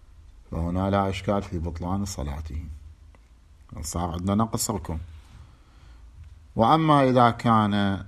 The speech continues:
الناقص ليس ركنا، فهنا يمضي في صلاته،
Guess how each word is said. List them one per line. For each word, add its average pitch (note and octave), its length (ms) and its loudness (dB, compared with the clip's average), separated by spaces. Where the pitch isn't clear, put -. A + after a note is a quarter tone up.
الناقص G2+ 800 0
ليس D#3 280 2
ركنا، F#2+ 520 0
فهنا G2 400 0
يمضي G#2+ 600 0
في F#2+ 220 -8
صلاته، D#2+ 520 -6